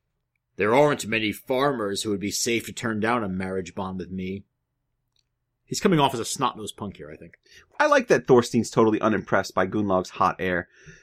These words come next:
Speaker 2: It,
Speaker 1: Mm-hmm.
Speaker 2: he tells him to save his nonsense for the loser hill people in Gunnlaug's district. <laughs> And he says it's not gonna fly down here in the marshlands.
Speaker 1: <laughs>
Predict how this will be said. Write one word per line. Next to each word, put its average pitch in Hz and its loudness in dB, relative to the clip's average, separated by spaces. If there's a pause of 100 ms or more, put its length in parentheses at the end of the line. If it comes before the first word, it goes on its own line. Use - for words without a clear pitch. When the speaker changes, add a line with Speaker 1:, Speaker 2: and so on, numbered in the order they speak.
(140)
Speaker 2:
It, 143 -2
Speaker 1:
Mm-hmm. 127 -4
Speaker 2:
he 160 4
tells 190 2
him 208 0
to 170 2
save 170 6
his 120 0
nonsense 135 4
for 120 4
the 110 4
loser 123 8
hill 151 6
people 101 0
in 98 -2
Gunnlaug's 101 4
district. - -4 (560)
<laughs> - 0 (540)
And 180 2
he 190 8
says 226 4
it's - 2
not 208 6
gonna 156 6
fly 165 6
down 143 6
here 147 4
in 135 2
the 117 4
marshlands. 117 2
Speaker 1:
<laughs> - -20